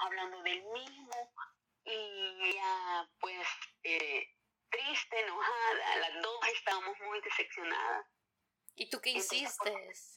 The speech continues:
Speaker 1: porque nos habíamos contado maravillas un-, o sea, de, de, de nuestro novio, una a la otra.
Speaker 2: Ujú.
Speaker 1: Entonces, y nos vamos enterando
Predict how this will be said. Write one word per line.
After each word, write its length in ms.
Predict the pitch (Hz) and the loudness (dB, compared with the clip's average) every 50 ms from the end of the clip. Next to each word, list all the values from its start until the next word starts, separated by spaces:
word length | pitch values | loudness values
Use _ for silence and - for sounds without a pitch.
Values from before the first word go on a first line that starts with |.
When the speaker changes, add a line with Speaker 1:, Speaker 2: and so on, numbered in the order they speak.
| - _ _ _ _ _ _ | -20 _ _ _ _ _ _
Speaker 1:
porque 280 | - 220 214 - 220 208 | -2 -2 0 0 0 0
nos 160 | 208 208 - 214 | 2 2 2 2
habíamos 340 | 170 175 175 175 220 - - | 2 2 0 0 -2 -4 -4
contado 500 | 240 240 240 233 - 202 208 226 254 269 | -4 -4 -4 -2 0 0 0 0 -2 -4
maravillas 600 | 247 240 226 185 165 - - - 247 247 240 - 190 | -2 -2 0 0 0 0 2 2 4 4 2 2 -2
un-, 340 | 202 196 196 208 208 202 - _ _ _ - - | -4 -6 -6 -6 -6 -8 -10 _ _ _ -8 -6
o 40 | - | -4
sea, 160 | - - 180 165 | -4 -4 -4 -2
de, 340 | 160 170 170 165 156 147 - _ _ | -2 -2 -2 -2 -4 -8 -12 _ _
de, 300 | - 156 156 151 - 147 | 6 6 6 6 6 2
de 100 | - 170 | -2 -2
nuestro 400 | 165 160 165 165 - - 160 147 | -2 -2 -2 -2 -2 -2 -2 -2
novio, 300 | 151 175 233 254 254 226 - - | 0 0 -2 0 -2 -4 -4 -4
una 280 | 190 202 208 196 180 160 | -6 -4 -2 0 0 2
a 40 | |
la 160 | 147 139 135 139 | 2 4 4 2
otra. 360 | 247 262 523 - - - - _ _ - | 2 0 -2 -2 -4 -4 -6 _ _ -12
Speaker 2:
Ujú. 480 | 220 220 214 220 214 202 190 196 247 _ _ _ _ _ _ _ _ _ _ _ _ _ _ _ - | -10 -10 -10 -12 -12 -14 -14 -16 -20 _ _ _ _ _ _ _ _ _ _ _ _ _ _ _ -2
Speaker 1:
Entonces, 680 | - 202 - 381 - - 180 180 - - 415 403 403 - | 0 0 0 -2 -4 -4 -4 -4 -4 -4 -4 -4 -4 -6
y 100 | 226 196 | -6 -6
nos 120 | - 370 330 | -4 -4 -4
vamos 240 | 170 - 175 - | -2 -2 -2 -2
enterando 400 | 453 453 - 226 208 202 202 202 | -2 -2 -2 0 0 0 0 0